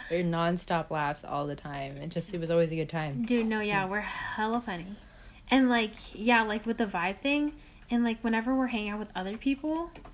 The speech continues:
Speaker 1: they, like, third wheel so hard.
Speaker 2: Yeah,
Speaker 1: It's, like,
Speaker 2: like,
Speaker 1: kinda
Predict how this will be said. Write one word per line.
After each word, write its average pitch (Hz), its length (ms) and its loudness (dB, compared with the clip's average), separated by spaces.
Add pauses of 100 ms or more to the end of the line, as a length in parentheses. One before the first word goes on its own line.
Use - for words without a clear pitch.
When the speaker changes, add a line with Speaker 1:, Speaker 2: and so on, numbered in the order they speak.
(640)
Speaker 1:
they, 226 160 2
like, 202 440 -4 (920)
third 208 280 -2
wheel 202 280 0
so 180 300 -4
hard. - 400 -10 (1000)
Speaker 2:
Yeah, 202 340 4
Speaker 1:
It's, 170 100 4
like, 180 140 6
Speaker 2:
like, 170 80 2
Speaker 1:
kinda 233 160 2